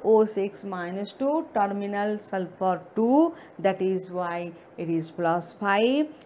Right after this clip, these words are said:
and two times, so plus ten, middle sulfur is zero, two sulfur, the value is zero, and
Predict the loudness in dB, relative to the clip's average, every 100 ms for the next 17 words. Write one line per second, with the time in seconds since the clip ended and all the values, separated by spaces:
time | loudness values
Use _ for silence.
0 | -4 -4 0 2 2 2 0 2 0 -2
1 | -4 -2 -2 -2 -4 -4 -6 -10 -6 -4
2 | -2 -2 -4 -14 -10 -4 0 2 0 0
3 | -2 -2 -2 0 0 0 -4 -6 -2 0
4 | 2 0 0 -4 -8 -8 2 2 2 0
5 | 0 -2 -2 -2 -2 -4 -4 -2 -2 0
6 | 2 0 -2 -6 -2 0 0 0 -2 -4
7 | -18 -10 -8 -8